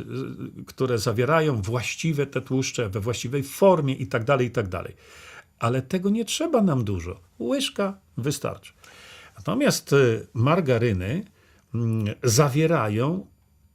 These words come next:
y, sztuczne dla nas, nienaturalne dla nas, y,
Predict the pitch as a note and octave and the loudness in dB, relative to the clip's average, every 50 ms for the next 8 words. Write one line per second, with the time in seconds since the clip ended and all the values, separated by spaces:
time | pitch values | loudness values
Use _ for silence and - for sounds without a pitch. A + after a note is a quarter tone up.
0 | _ - C3+ B2+ B2 C3 - - - - - - - - C4 C#4 C#4 - - - | _ 0 2 2 2 2 -2 -4 -4 -4 -4 -4 -2 -2 -2 0 0 -4 -4 -2
1 | C#3+ B2+ G#2 A2 G#2+ F2+ E2+ F2+ G#2 D#3 D#3 - - C#3+ D3+ D#3+ F3+ G3+ A#3 A3+ | -2 -2 0 -2 -2 -2 -2 -2 -2 -2 -2 -2 0 2 4 4 6 4 4 4
2 | G#3+ G3 F3+ F3 - D3 C3+ B2+ A2+ C3 D#3 D#3 D3 B2+ A#2+ A2 G#2 G#2+ G2+ F#2 | 2 2 0 0 0 0 0 2 2 2 2 2 0 0 -2 -4 -2 -2 -4 -4
3 | F2+ F#2+ G#2+ B2 D#3 F#3 F3+ - - - - - - - - - - - B2+ B2 | -2 -2 -2 0 0 0 -2 -4 -8 -12 -18 -20 -20 -20 -20 -14 -6 -2 0 2
4 | A#2+ B2 B2+ B2+ C3 B2 A2+ G#2 | 2 2 2 0 0 -2 -4 -8